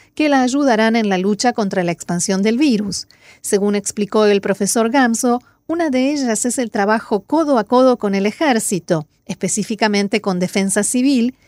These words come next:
y ello permitirá la realización de exámenes de laboratorio y estudios epidemiológicos,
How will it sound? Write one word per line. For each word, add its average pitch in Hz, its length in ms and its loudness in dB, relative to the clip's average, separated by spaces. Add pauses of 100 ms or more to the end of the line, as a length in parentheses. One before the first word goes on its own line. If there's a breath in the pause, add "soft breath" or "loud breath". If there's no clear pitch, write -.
(160 soft breath)
y 302 180 0
ello 285 260 0
permitirá 214 580 0
la 208 140 0
realización 180 680 -2
de 202 140 2
exámenes 208 500 0
de 208 140 0
laboratorio 220 880 2 (220 soft breath)
y 196 140 -2
estudios 214 560 0
epidemiológicos, 226 1120 -2